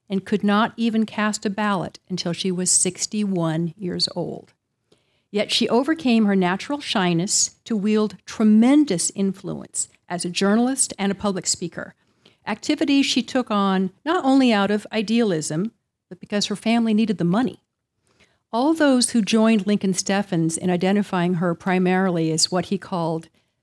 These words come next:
the victorious mother did her a grave disservice. She did, in truth, make the speeches and do the deeds, and the nation improved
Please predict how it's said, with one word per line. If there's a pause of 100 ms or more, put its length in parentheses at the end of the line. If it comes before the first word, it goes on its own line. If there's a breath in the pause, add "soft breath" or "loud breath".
(160)
the
victorious
mother (960)
did
her
a
grave (180)
disservice. (380)
She
did, (100)
in
truth, (280)
make
the
speeches (180)
and
do
the
deeds, (280)
and
the
nation
improved